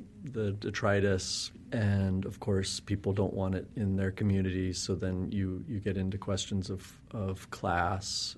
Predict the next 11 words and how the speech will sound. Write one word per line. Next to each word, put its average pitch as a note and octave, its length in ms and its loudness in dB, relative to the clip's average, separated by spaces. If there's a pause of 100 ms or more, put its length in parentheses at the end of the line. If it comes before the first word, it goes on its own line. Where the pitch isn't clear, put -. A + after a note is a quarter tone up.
(120)
and, G2 540 -2 (360)
and A2 120 2
the G2+ 80 6
economics F#2+ 600 0
of F2+ 140 -2
waste - 580 -4 (760)
in, F#2+ 320 0
in G2+ 120 -2
the F#2+ 80 -2
country. F#2 440 -2
So, F2+ 400 -2